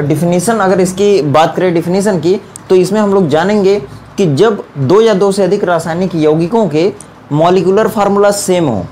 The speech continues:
यानी कि अणु सूत्र समान हो और उनके भौतिक और रासायनिक गुण भी एक समान हो। लेकिन दोस्तों, बस difference क्या है कि जब दो या दो से अधिक रासायनिक यौगिकों के या रासायनिक पदार्थों के अणु सूत्र समान हो,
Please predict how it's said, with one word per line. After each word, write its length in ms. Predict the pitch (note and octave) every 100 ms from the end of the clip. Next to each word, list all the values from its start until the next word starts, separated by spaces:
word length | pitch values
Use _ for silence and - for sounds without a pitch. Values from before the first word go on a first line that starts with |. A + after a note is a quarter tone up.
| - - - - - - C3+
यानी 320 | D3 D3 F#3
कि 160 | F#3+ A#3
अणु 420 | - D#3 E3+ A3
सूत्र 320 | G#3+ A#3 C#4
समान 560 | D4 - - F3+ F3+ C3+
हो 140 | F#2 - - - -
और 280 | G#2 E3 B3
उनके 400 | A3 A3 G#3 B3
भौतिक 460 | D#3 E3 E3+ A#3
और 140 | A#3 A3
रासायनिक 480 | G3 G#3 G#3 A3 F3
गुण 160 | G#3+
भी 200 | G3+ C4 -
एक 160 | B3 -
समान 280 | G3+ D3+ A2
हो। 120 | E2+ - - - -
लेकिन 300 | F#3 A3 C#4
दोस्तों, 360 | A3+ E3 A#2 F#2 - - C3 C#3
बस 220 | B3+ B3+
difference 640 | D#3 E3 D3 G#3 D4 -
क्या 200 | - F3
है 420 | E3 G3 C4 - - - -
कि 120 | G3+
जब 280 | D3+ A3+ A#3
दो 200 | F#3+ G3
या 180 | F#3 E3+
दो 180 | E3
से 160 | D#3+ E3+
अधिक 340 | A#2+ D#3 A3
रासायनिक 560 | G#3+ E3 D#3+ D3+ E3 E3
यौगिकों 580 | D3 D3+ D#3+ E3 A3+ G3+
के 220 | F3+ F#3 - -
या 160 | C3 D3+
रासायनिक 460 | D#3 D3 F3 F#3 F3
पदार्थों 460 | D#3+ D#3+ D#3+ G3+
के 240 | E3+ G3 G3+ - - -
अणु 220 | E3 A3+
सूत्र 300 | G#3+ G#3 G#3
समान 400 | G3+ F#3 F3+ F#3
हो, 280 | F#3 F#3+